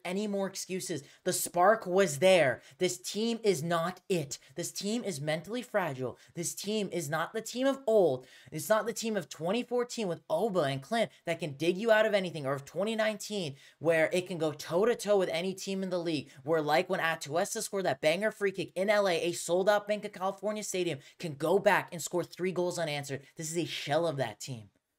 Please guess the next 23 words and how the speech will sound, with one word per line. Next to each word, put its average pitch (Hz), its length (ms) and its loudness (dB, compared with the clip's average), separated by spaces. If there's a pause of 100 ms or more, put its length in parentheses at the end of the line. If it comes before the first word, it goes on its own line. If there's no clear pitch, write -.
(580)
We 170 100 0
were 160 60 4
knocked 165 300 2
out 170 140 6
of 151 80 -6
the 156 100 2
Open 156 280 0
Cup. 123 200 -8
We 135 60 -2
were 139 60 0
knocked 160 280 0
out 165 140 4
of 160 100 -2
the 156 80 -2
Leagues 147 320 -6
Cup. 113 160 -4
We're 131 140 -4
not 156 320 0
gonna 180 100 -4
be 160 100 -4
winning 160 240 -4
Supporter 147 460 -6
Shield. 127 320 -6